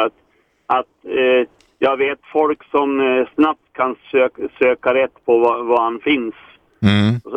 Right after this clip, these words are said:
Speaker 1: Eh, eh, eh, och, och varna för en polisanmälan.
Speaker 2: Ja, ja, ja. Ja,
Speaker 1: Jag hoppas
Speaker 2: intressant
Speaker 1: att
Speaker 2: det
Speaker 1: de håller
Speaker 2: där.
Speaker 1: sig borta.
Speaker 2: Ja, jag hoppas att du kommer till rätta med det där.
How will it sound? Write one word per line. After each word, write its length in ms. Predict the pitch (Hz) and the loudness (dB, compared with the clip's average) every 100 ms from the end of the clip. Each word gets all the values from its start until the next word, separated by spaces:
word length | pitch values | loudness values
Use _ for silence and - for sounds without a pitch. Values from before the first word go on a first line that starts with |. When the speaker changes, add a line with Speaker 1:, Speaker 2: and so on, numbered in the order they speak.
| 123 | 0
Speaker 1:
Eh, 240 | 123 120 | 0 2
eh, 160 | 131 127 | 2 2
eh, 200 | 117 120 | 0 2
och, 200 | 123 - | 0 0
och 320 | 123 117 - | 0 -2 -2
varna 320 | 120 120 120 | 0 0 0
för 120 | 117 113 | -2 -4
en 120 | 107 | -2
polisanmälan. 920 | 113 107 110 120 113 120 110 101 92 - - | 0 2 2 0 -2 -2 -2 -4 -8 -16 -4
Speaker 2:
Ja, 300 | 101 113 131 | 0 2 4
ja, 220 | 127 127 | 4 4
ja. 0 | |
Ja, 260 | 120 120 131 _ _ - - - | 4 2 -2 _ _ -18 -12 0
Speaker 1:
Jag 60 | - | 2
hoppas 140 | 226 220 | 2 0
Speaker 2:
intressant 560 | 220 233 - 220 240 | 0 -2 0 0 0
Speaker 1:
att 60 | - | -2
Speaker 2:
det 100 | 233 | 0
Speaker 1:
de 60 | |
håller 100 | 180 120 | 0 0
Speaker 2:
där. 60 | |
Speaker 1:
sig 100 | 120 - - | -4 -8 -6
borta. 140 | 101 - | -6 -4
Speaker 2:
Ja, 380 | 147 170 175 143 | -2 0 0 0
jag 100 | 175 | 2
hoppas 360 | 202 180 190 | 2 0 -2
att 120 | 196 185 | -2 -2
du 60 | |
kommer 240 | 190 190 185 | -2 0 0
till 120 | 185 | 0
rätta 320 | 185 170 175 | 0 -2 -4
med 140 | 196 | -2
det 80 | 190 | 0
där. 220 | 147 92 | 0 -2